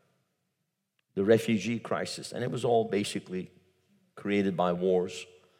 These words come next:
'cause that's what these people do. They create wars. That's why Jesus said there'll be wars and rumors of wars. So there's different kinds of wars. You know, there's a war for your mind. There's a war for your body.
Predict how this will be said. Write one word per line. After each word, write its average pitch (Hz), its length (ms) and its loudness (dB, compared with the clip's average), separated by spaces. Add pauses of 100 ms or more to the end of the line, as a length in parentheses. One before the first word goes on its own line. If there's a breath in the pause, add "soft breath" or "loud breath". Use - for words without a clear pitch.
(160 soft breath)
'cause - 100 -14
that's 98 240 -2
what 87 120 -6
these 95 160 -4
people 90 280 -8
do. 90 140 -6
They 85 100 0
create 85 380 -2
wars. 90 420 -6
That's - 180 -8
why 80 120 -8
Jesus 80 280 -10
said 82 160 -8
there'll 69 140 -10
be 80 60 -8
wars 87 360 -2
and 87 120 -8
rumors 90 280 -6
of 82 100 -6
wars. 82 340 -8 (1120 soft breath)
So 90 60 -12
there's 90 280 -2 (240)
different 123 320 0
kinds 120 280 0
of 92 80 0
wars. 71 320 -10
You 78 60 -8
know, 82 60 -6
there's 87 200 -2
a 90 60 0
war 101 200 6
for 95 180 -4
your 98 120 0
mind. 98 480 -2 (2000)
There's 82 160 -6
a 92 60 0
war 95 160 2
for 101 160 -4
your 101 120 0
body. 87 400 -2